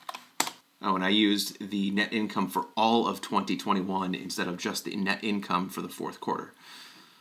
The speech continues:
So make sure you're only doing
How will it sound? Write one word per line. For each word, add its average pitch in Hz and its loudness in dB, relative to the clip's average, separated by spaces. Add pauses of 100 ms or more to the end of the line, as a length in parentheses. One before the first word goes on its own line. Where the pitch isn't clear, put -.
(360)
So - -2
make 98 -2
sure 185 2 (100)
you're - -2
only 110 2
doing 120 0